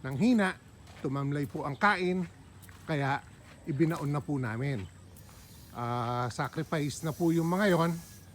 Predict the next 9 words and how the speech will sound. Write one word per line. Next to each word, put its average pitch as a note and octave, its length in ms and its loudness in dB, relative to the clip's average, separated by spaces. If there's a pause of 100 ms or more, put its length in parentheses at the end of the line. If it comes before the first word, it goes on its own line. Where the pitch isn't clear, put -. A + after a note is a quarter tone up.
(320)
kahit C3 400 -2
na D3+ 80 -2 (800)
buhay D3 320 2
po, E3+ 240 0 (960)
um, A#2+ 1040 -2 (2250)
pinukpok D3+ 480 -4
na D3+ 80 0
lang D3 160 0
namin E3 380 4